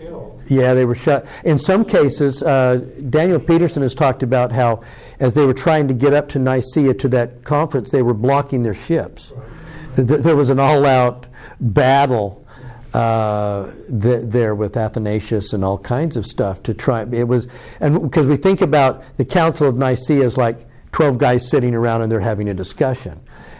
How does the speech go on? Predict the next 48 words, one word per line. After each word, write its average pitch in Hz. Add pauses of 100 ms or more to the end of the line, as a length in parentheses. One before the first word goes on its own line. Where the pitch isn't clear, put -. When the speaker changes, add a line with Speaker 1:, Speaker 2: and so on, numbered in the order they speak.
Speaker 2:
No, 170
it 151
was 147
like, 147 (160)
it 147
was 127
like 139
the 123
Democratic 143
National 131
Convention. 117
<laughs> 135 (1080)
It -
was, 143 (400)
it 156
was 151
all 160
the 151
different 151
people 151
with 127
their 143
views 156
of 135
things, 127
and 120
then 123
you're 120
gonna 117
take 120
a 110
vote 120
and 110
see 120
who 110
wins 110 (840)
out. - (380)
Speaker 1:
Yeah, 165
they 180
were 247
actually -
killing 190
people 139
in 127
parts -
of 120
the 127
Roman 120